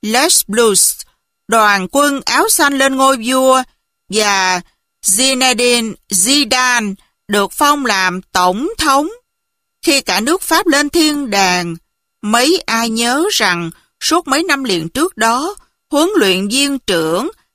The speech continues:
kiến trúc sư của chiến công lịch sử này đã bị báo giới liên tục cười cợt, bêu ríu, mắng nhiếc, làm nhục,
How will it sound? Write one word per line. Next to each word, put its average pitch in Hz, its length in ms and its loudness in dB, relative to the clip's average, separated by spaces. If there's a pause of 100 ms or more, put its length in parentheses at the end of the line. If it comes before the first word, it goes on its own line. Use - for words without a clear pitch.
(120)
kiến 320 220 2
trúc 392 200 0
sư 294 140 -2
của 202 200 0
chiến 294 360 -2
công 262 260 0
lịch 180 200 -2
sử 190 400 -2
này 185 360 0 (400)
đã 208 200 -2
bị 185 380 0
báo 233 200 0
giới 254 400 2
liên 277 220 -2
tục 170 280 -2 (300)
cười 190 440 2
cợt, 175 280 2 (440)
bêu 247 260 2
ríu, 262 360 0 (140)
mắng 302 240 -2
nhiếc, 330 260 0 (280)
làm 196 300 -2
nhục, 185 240 0